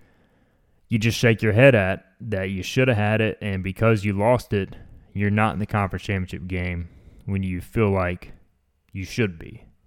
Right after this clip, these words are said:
And maybe this, maybe this will be the only loss of conference play, and, and they'll learn from this and run the table. But this is a, uh, I think this one's gonna cost them personally, and I hope I'm wrong, but that's just my, my gut take on it.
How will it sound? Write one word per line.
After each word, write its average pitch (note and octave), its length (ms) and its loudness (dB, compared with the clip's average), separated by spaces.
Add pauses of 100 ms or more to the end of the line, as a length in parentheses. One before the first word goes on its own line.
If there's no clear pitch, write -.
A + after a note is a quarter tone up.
And F#2+ 260 -2
maybe G2+ 280 0
this, G2 360 -6 (840)
maybe B2 200 4
this B2+ 200 2
will B2 80 0
be B2+ 140 6
the A#2 140 4
only C3+ 200 6
loss F#2 580 -2 (100)
of G#2 260 -2
conference G#2 360 0
play, F#2+ 380 -2
and, F#2+ 160 -2
and F#2+ 260 -4
they'll F#2 220 -2
learn G#2 240 2
from A2 200 0
this G#2 280 0
and F2 220 -4 (280)
run G#2+ 180 0
the F#2 100 -4
table. F2+ 480 -2
But F2 240 -10
this G2+ 180 -6
is G#2 180 -2
a, G2 220 0
uh, F#2+ 260 2 (640)
I A2 80 0
think A#2 200 0
this A2+ 200 -2
one's A2 200 0
gonna G2 160 0
cost F#2+ 340 -4
them E2+ 140 -8
personally, F2 440 -10 (280)
and F2+ 260 -8
I F2+ 80 -4
hope G2+ 180 2
I'm G2 220 -4
wrong, G2 360 -2
but F2+ 120 -6
that's F2 180 -6
just - 200 -20
my, E2+ 240 -4 (880)
my F#2+ 140 -2
gut F#2+ 340 -2
take F#2 280 -4
on E2+ 140 -12
it. F2 120 -16